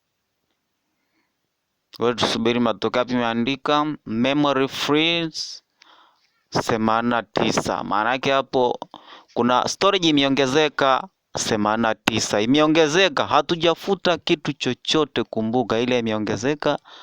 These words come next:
themanini na tisa. Sasa tunaendelea. Bwana, kuna sehemu imeandikwa junk clean. Clean cache junk.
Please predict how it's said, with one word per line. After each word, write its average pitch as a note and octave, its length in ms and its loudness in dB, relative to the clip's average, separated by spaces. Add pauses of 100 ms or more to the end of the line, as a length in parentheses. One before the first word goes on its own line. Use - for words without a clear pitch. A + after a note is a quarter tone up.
(240)
themanini G3+ 440 -2
na G2 60 -2
tisa. G2+ 300 -2
Sasa G#2+ 80 0
tunaendelea. G#3 760 4 (1900)
Bwana, G3+ 260 6
kuna F3 180 4
sehemu F3 240 2
imeandikwa C#3+ 400 2
junk A#2+ 800 0
clean. B2+ 500 0 (460)
Clean F3+ 380 2
cache - 400 0
junk. A2 320 -2